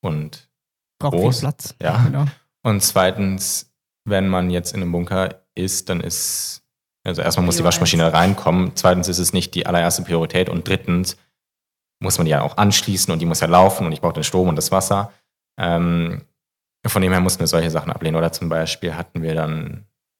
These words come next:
Speaker 1: wir haben ganz euphorisch gesagt, wir brauchen Kleidung. <laughs> Und
Speaker 3: Am Anfang brauchte man auch
Speaker 1: dann
Speaker 3: Kleidung,
Speaker 1: war's,
Speaker 3: also
Speaker 1: genau, dann war es auch wirklich so, dass,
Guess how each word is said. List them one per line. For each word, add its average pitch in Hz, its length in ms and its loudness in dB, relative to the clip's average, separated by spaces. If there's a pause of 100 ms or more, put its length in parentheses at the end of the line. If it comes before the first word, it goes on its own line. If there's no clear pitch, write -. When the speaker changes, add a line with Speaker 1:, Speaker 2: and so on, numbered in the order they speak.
(160)
Speaker 1:
wir 80 240 -4
haben 85 220 -2
ganz 85 160 -6
euphorisch 85 360 -6
gesagt, 82 200 -6
wir 85 60 -2
brauchen 87 180 0
Kleidung. 82 460 -2
<laughs> - 480 -12
Und 98 340 -4 (600)
Speaker 3:
Am 202 80 0
Anfang 202 340 0
brauchte 202 280 0
man 190 120 0
auch 185 80 -2
Speaker 1:
dann 92 240 0
Speaker 3:
Kleidung, 87 240 0
Speaker 1:
war's, 92 280 4
Speaker 3:
also 175 320 -4 (220)
Speaker 1:
genau, 87 220 0
dann 87 100 2
war 87 80 2
es 87 100 0
auch 85 80 -2
wirklich 90 300 -4
so, 90 240 0
dass, 87 580 -4